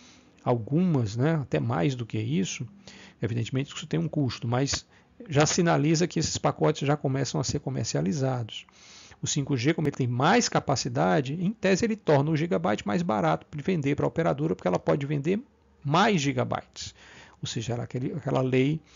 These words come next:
da, da econômica da escala. Eu posso ganhar mais vendendo mais de um produto, mesmo que o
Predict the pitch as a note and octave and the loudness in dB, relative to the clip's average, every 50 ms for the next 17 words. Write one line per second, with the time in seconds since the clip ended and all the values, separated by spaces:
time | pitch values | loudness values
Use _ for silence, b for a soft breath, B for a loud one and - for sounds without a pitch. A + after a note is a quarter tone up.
0 | B B B B B - C3 B2 A#2+ C3 C#3+ D#3+ D#3+ A#2+ B2 B2 C3 B2+ C3 C3 | B B B B B -2 0 2 2 2 0 -2 -2 -2 -2 0 0 0 0 -2
1 | B2+ C3+ C#3 B2 - - D#3+ C3 C3 C#3 D3+ D#3+ D3 E3 F#3+ F#3 - - - - | 0 0 0 0 0 2 2 2 2 0 0 2 2 2 2 2 2 2 2 4
2 | C3 B2 A#2 A2+ A#2 A2 G#2+ - - - A#2 - C3+ C3+ C#3 - D#3 C#3+ D3 C#3+ | 4 4 4 4 0 -2 -6 -6 -6 -8 -2 2 4 4 4 2 2 0 2 2
3 | B2+ A#2+ A#2 A#2 A#2+ A#2 G#2+ - - - b b b b b _ - C3 B2 B2+ | 2 0 0 0 0 -2 -2 -4 -8 -10 b b b b b _ -6 -4 0 2
4 | C3+ C#3 C#3+ D3 D3+ F3 A3+ A#3+ A#3+ - - - - A#2+ B2+ D#3+ D#3 C3+ B2 C3+ | 4 4 4 4 4 4 2 2 0 0 -2 -2 -2 0 2 2 2 2 2 0
5 | B2+ B2+ B2 A#2+ A#2+ C#3 E3+ A3 A3+ G#3+ F#3+ E3 F3 F#3 F3 - F#3 G3+ F#3+ D3+ | 0 0 0 0 0 2 2 2 2 2 2 2 0 -2 0 0 0 0 0 0
6 | D#3 E3+ G3+ A3 - - - _ _ - E3+ F#3 G#3+ G#3+ G#3+ A3+ F#3+ - A3 | 0 -2 -2 -2 -4 -10 -20 _ _ 0 2 4 4 4 2 0 -2 -4 -4